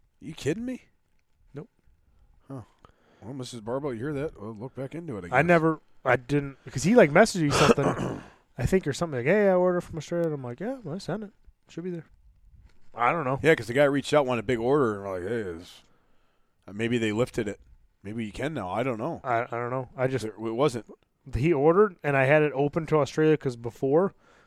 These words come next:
Speaker 2: somebody from Australia ordered, like, knee wraps or something. And, yeah, ten days. That's not bad.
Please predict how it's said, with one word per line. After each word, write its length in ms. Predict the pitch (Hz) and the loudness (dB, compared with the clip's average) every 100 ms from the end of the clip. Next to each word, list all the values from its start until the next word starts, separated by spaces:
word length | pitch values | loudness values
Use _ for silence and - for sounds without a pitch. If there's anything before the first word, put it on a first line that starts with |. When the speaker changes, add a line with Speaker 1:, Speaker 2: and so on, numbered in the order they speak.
| _ | _
Speaker 2:
somebody 220 | - 165 | -2 -2
from 140 | 156 170 | 0 0
Australia 320 | 160 180 180 | 0 0 0
ordered, 220 | 175 185 | 0 0
like, 160 | 147 107 | -2 -4
knee 140 | 113 | -8
wraps 280 | 139 160 - | -4 -4 -4
or 40 | 160 | -8
something. 360 | 180 175 180 - _ _ _ _ _ _ | -8 -8 -10 -14 _ _ _ _ _ _
And, 380 | 120 117 113 113 - - 127 | -10 -10 -14 -18 -20 -16 -8
yeah, 160 | 220 - _ _ - - | -8 -10 _ _ -20 -10
ten 160 | - 160 | -2 2
days. 420 | 208 220 - - | 2 2 -4 -12
That's 140 | 147 196 | -6 -4
not 120 | 127 | -2
bad. 240 | 180 202 | -2 -2